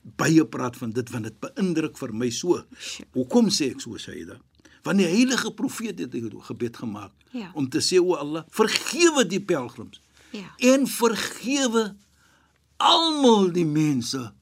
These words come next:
Speaker 1: wat die pelgrims vra vir vergifnis."
Speaker 2: Voor.
Speaker 1: Voor. Nou kyk net hoe gelukkig is ons. Baie kere sê ek vir 'n pelgrims, "Die tyd het gekom wat jy moet nou gebed maak met vir ons."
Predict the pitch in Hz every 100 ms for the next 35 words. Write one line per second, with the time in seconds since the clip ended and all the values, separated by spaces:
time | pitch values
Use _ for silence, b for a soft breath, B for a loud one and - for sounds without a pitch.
0 | - 120 127 120 - 208 185 196 185 175
1 | 147 117 - - - 139 147 156 - 104
2 | - 110 - 104 - 98 - - 196 160
3 | 156 _ _ _ _ _ _ _ - 120
4 | 90 _ _ - _ _ _ _ _ _
5 | - 127 202 202 196 180 - 120 139 -
6 | 127 120 - 80 _ _ _ _ _ _
7 | 117 135 165 - 160 175 - _ b b
8 | b b b b b b _ - - 143
9 | 131 117 - 120 117 135 117 113 107 95
10 | - 120 180 175 - - 123 156 139 110
11 | 107 120 123 117 117 - 113 110 101 110
12 | 107 92 - - - 98 82 -